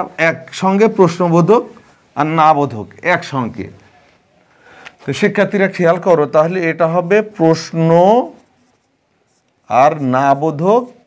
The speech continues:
প্রশ্নবোধক প্লাস না বোধক। সেই ক্ষেত্রে আমি এখানে গঠন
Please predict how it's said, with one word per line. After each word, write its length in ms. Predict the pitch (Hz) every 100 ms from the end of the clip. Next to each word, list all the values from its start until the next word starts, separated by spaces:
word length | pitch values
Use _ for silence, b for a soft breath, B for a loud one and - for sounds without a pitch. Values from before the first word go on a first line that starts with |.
| _ _ _ _ _ _ _ _ _ _ _ _ _ _ _
প্রশ্নবোধক 800 | 165 165 180 160 175 160 202 220 220 _ _ -
প্লাস 320 | 196 147 101 - - _ _ _ _ _ _ _ _ _ _ _ _ _ _ _ _ _ -
না 240 | 147 165
বোধক। 420 | 123 120 98 92 82 _ _ _ _ _
সেই 180 | - 208
ক্ষেত্রে 360 | 214 220 220 220 180
আমি 140 | 190
এখানে 240 | 180 196 190
গঠন 300 | 156 147